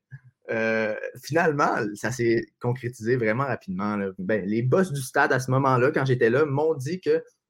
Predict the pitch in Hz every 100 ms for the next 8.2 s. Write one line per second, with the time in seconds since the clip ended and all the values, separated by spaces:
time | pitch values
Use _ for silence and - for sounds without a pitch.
0 | _ _ 180 196 147 135 165 143 143 131
1 | - - _ - 127 160 135 135 139 -
2 | - 135 - 180 - 135 190 - 165 -
3 | 135 135 185 190 - 185 175 226 - 135
4 | 120 170 185 139 131 143 127 113 113 110
5 | 117 - - 156 151 - - - - _
6 | 117 113 107 151 - 143 147 156 127 131
7 | 117 104 - 147 143 143 131 - 156 160
8 | 160